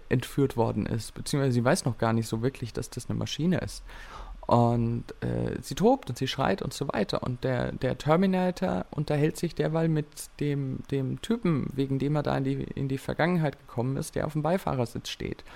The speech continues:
Und die Frau poltert gegen die Scheibe und, „Wah, und lasst mich hier raus“, und, Wah, und hin und her und überhaupt. Und irgendwann dreht sich Arnold Schwarzenegger, spricht der Terminator einfach nur um und sagt,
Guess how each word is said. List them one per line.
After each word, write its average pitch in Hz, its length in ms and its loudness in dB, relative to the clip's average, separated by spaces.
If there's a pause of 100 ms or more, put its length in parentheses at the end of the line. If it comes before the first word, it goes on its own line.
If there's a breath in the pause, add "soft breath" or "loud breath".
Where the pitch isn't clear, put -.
(680 loud breath)
Und 127 520 2
die 135 80 2
Frau 147 240 0
poltert - 480 2
gegen - 180 0
die - 80 4
Scheibe - 340 0
und, - 120 4
„Wah, - 320 8
und - 100 -2
lasst - 240 2
mich 330 140 2
hier - 100 2
raus“, - 320 8
und, 311 140 4
Wah, 381 340 10
und 294 80 6
hin 381 240 6
und 359 140 6
her - 260 6
und 277 160 4
überhaupt. 240 500 6
Und - 120 0
irgendwann 131 320 2
dreht 127 220 0
sich 131 180 0
Arnold 127 200 0
Schwarzenegger, 143 600 0
spricht - 320 -4
der 127 80 0
Terminator 131 480 0
einfach 127 300 -2
nur 117 140 2
um 139 140 2
und 123 100 0
sagt, 117 260 0